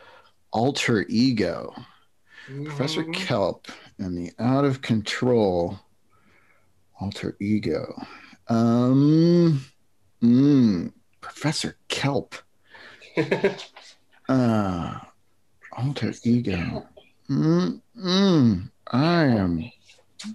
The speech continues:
Speaker 1: not, nothing's landing in my brain here. Professor Kelp, and I'm trying to do alter ego. I, alter ego. I don't know. Raising Cain.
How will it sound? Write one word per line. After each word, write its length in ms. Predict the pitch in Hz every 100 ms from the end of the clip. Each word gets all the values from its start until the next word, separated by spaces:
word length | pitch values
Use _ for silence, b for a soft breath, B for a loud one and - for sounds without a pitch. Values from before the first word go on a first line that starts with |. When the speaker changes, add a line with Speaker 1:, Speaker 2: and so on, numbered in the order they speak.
| - - -
Speaker 1:
not, 480 | 110 127 160 175 - _ _ _ _ _ _ _ _ - B B B B B B _ _ _ -
nothing's 460 | 139 180 175 110
landing 340 | 131 151 151 135
in 80 | 127
my 140 | 110
brain 440 | 104 120 139 139
here. 200 | 90 90
Professor 480 | - - - - -
Kelp, 400 | 120 - 120 123
and 140 | 104 98
I'm 240 | 104 104 _ _
trying 320 | - 160 151 113
to 80 |
do 80 | 117
alter 380 | 110 127 127 113
ego. 360 | 113 123 98 - -
I, 160 | 156 - -
alter 540 | 117 143 170 143 127
ego. 300 | 147 143 110
I 120 | 160 226
don't 100 | 170
know. 280 | 131 120 - _ - 127
Raising 440 | 190 220 190 180
Cain. 500 | - 156 135 113 107